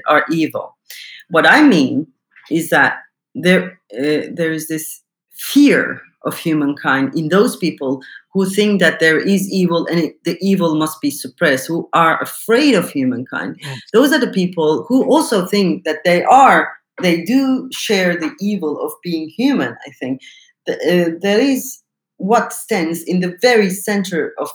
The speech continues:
Speaker 1: fascism. This is what I think, yeah.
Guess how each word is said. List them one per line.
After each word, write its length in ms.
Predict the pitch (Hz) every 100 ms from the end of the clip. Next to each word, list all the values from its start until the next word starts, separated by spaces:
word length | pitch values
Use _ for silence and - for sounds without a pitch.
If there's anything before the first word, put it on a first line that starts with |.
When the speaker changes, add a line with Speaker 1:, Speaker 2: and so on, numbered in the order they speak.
| -
Speaker 1:
fascism. 500 | 185 190 185 - - _ _ _ _ _ _ _ _ _ _ _ _
This 180 | 190 196
is 100 | 185
what 120 | 165
I 80 | 156
think, 400 | - 175 139 127
yeah. 380 | 202 185 156